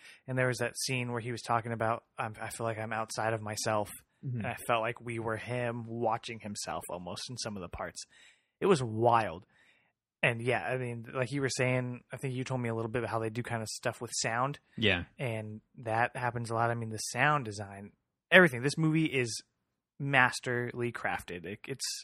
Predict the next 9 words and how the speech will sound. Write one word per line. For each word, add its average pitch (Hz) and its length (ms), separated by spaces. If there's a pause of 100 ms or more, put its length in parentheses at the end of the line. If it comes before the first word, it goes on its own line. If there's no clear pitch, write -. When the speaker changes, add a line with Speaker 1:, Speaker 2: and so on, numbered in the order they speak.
(160)
Speaker 1:
it's - 120
perfect. 143 520
Speaker 2:
It's 151 120
a 139 60
technical 135 400
marvel. - 300
Speaker 1:
Yeah, 139 220 (180)
it's 160 200
crazy. - 520